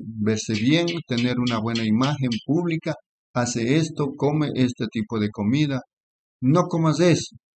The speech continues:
Eso tiene demasiadas calorías. Eso tiene demasiado colesterol. Eso tiene demasiado de esto. Eso es alimento de hojalata.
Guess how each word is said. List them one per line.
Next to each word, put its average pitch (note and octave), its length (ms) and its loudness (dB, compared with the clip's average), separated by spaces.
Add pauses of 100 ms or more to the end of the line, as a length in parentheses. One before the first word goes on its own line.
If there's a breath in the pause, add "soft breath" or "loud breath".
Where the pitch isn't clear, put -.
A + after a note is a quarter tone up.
(140)
Eso C3 280 0
tiene B2+ 300 2
demasiadas A#2 640 -4
calorías. G#2+ 720 -2 (340)
Eso C3 220 0
tiene C#3+ 380 2
demasiado B2+ 800 0
colesterol. A2+ 680 0 (400)
Eso D#3+ 220 2
tiene F3 360 4
demasiado D#3+ 680 0
de A2+ 240 4
esto. - 320 0 (280)
Eso B2+ 300 0
es A#2 180 -2
alimento A#2 600 0
de A2+ 240 -2
hojalata. B2 600 0